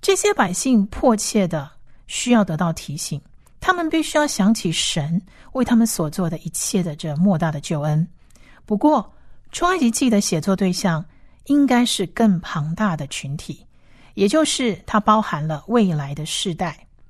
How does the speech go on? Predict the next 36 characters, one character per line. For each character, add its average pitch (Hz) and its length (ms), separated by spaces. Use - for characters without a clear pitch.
一 359 100
如 285 220
出 - 160
埃 311 160
及 190 120
记 185 360
十 - 160
三 254 260
章 247 300
十 - 180
四 254 280
到 214 200
十 190 200
五 196 100
节 151 320
清 240 240
楚 - 160
说 254 360
明 165 200
的， 175 200
神 240 460
并 339 200
不 233 100
是 220 160
特 214 200
别 165 180
为 202 220
了 175 120
一 208 80
群 175 320
人 156 300
在 190 160
耍 156 380
一 180 80
出 170 180
戏， - 380